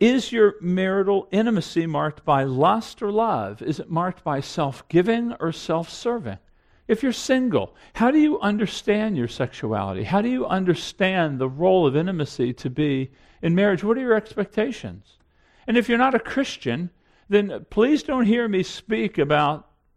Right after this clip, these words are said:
our sexuality in any sort of prudish way. Not at all.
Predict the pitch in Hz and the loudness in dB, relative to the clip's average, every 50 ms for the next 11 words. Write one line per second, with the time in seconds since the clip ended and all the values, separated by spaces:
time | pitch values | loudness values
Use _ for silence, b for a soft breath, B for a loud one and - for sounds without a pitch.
0 | b b b b b b 156 170 170 - - - 220 214 - - 190 165 156 160 | b b b b b b 2 2 2 0 0 0 0 0 0 0 0 2 2 4
1 | 180 196 208 196 151 123 120 120 127 127 143 147 147 - - 175 208 247 220 - | 4 4 2 2 2 2 0 0 -2 -2 -4 -4 -4 -2 -2 0 2 2 0 0
2 | - 214 196 175 151 131 - - _ - - - 208 214 226 240 208 180 165 165 | 0 2 2 2 2 0 -2 -6 _ -18 -6 -2 0 0 0 2 4 4 4 4
3 | - - 160 156 170 214 262 180 107 95 104 120 147 180 214 220 208 175 160 190 | 0 -4 -2 -2 0 0 0 -2 -4 -4 -2 -2 0 0 0 0 2 2 2 2
4 | 226 208 131 - - _ | 0 -2 -4 -6 -8 _